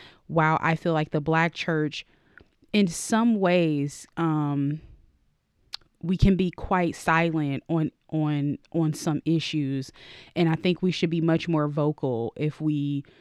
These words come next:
truly, truly want to advance the kingdom.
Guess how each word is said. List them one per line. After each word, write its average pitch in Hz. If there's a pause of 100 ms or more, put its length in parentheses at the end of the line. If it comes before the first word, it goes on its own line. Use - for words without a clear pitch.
(300)
truly, 214
truly 165
want 147
to 156
advance 143
the 139
kingdom. 123